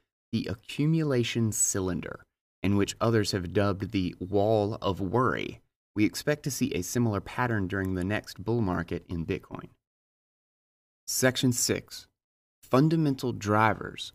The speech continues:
of the Bitcoin price. So w-, why would the Bitcoin market recover again this time? In our opinion, its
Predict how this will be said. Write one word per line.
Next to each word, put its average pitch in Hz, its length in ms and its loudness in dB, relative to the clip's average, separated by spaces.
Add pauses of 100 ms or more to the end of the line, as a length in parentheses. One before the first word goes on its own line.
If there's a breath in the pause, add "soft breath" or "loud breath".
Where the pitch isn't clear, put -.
of 92 140 -4
the 101 80 0
Bitcoin 90 460 -4
price. - 500 -4 (1300)
So 156 160 2
w-, - 340 -8
why 156 300 0
would 139 300 4
the 104 160 0
Bitcoin 107 340 0
market 98 340 -2
recover 113 380 -2
again 87 260 -2
this - 200 -6
time? - 300 -10 (680)
In 101 200 0
our 117 180 4
opinion, 117 800 0
its - 260 -6